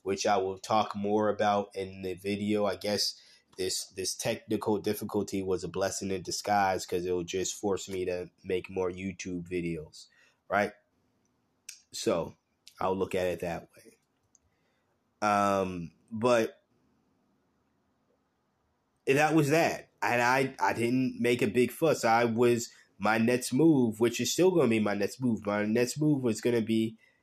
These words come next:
"Hey, I am going to hit up my other bank and see what's up." Now, in the past,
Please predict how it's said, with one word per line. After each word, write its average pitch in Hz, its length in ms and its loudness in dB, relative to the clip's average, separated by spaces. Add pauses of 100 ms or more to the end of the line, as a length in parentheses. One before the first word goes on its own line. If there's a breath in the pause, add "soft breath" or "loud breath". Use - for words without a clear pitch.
(120)
"Hey, 107 500 0 (120)
I 117 680 4
am 104 340 0
going 104 360 0
to 98 420 -6
hit 107 240 -2
up 101 340 -2
my 117 200 2
other 131 340 2
bank 82 400 -8 (120)
and 98 320 -2
see 101 320 -2
what's 95 280 -4
up." 87 240 -6 (320 soft breath)
Now, 120 420 2 (520 soft breath)
in 180 180 6
the 170 160 4
past, 135 720 2